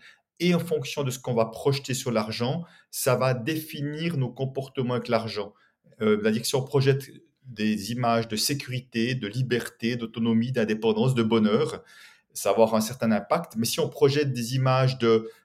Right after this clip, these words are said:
sale, d'injustice, euh, de conflit, de, de, de problèmes dans le monde, euh, en parlant d'argent, c'est clair qu'on va avoir d'autres comportements et certains vont projeter des images de l'un ou de l'autre. Donc, autrement dit,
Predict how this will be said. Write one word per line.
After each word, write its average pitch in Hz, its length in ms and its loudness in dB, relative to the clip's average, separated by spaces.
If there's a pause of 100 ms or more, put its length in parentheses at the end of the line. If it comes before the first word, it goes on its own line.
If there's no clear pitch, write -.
sale, 117 640 2
d'injustice, 113 920 0 (420)
euh, 98 60 -8
de 104 100 -6
conflit, 135 760 -2 (300)
de, 104 360 0
de, 104 140 -6
de 104 120 -8
problèmes 147 520 0
dans 135 120 2
le 131 80 4
monde, 120 480 0 (260)
euh, 104 120 0
en 110 100 -2
parlant 120 280 0
d'argent, 113 360 0
c'est - 180 -6
clair 156 220 -4
qu'on 120 100 -2
va 120 120 2
avoir 123 120 0
d'autres 139 260 -4
comportements 123 600 -6
et 143 40 -4
certains 139 360 -4
vont 123 100 0
projeter - 380 -8
des 117 180 -4
images 131 320 0
de 120 80 -2
l'un 127 280 2
ou 127 140 -4
de 113 120 -2
l'autre. 107 340 -4
Donc, 110 220 -4
autrement 139 320 0
dit, 175 280 0